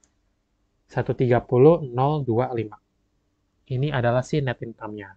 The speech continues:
Jadi kalau dilihat di soal, C O G M-nya itu satu tiga empat enam, net income yang ada di income statement itu satu tiga puluh nol dua lima.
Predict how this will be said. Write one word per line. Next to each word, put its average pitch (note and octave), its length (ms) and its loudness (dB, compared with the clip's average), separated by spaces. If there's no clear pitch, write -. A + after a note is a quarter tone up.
Jadi A#2 220 -2
kalau A2 260 0
dilihat A2 480 -2
di A2+ 80 -4
soal, B2 380 0
C D3+ 160 0
O C#3+ 160 2
G B2+ 240 -4
M-nya C#3 320 0
itu E3 160 -6
satu C3 240 -4
tiga A#2+ 160 0
empat - 240 -10
enam, D#3+ 240 0
net B2+ 160 -2
income A#2+ 320 -2
yang B2 160 -4
ada A#2 160 0
di A2+ 160 -4
income A#2 160 -10
statement A2 320 -12
itu D3 80 -4
satu A#2+ 240 -6
tiga A2 240 -4
puluh B2 320 -4
nol A#2 240 -8
dua A2 240 -4
lima. G2 240 -20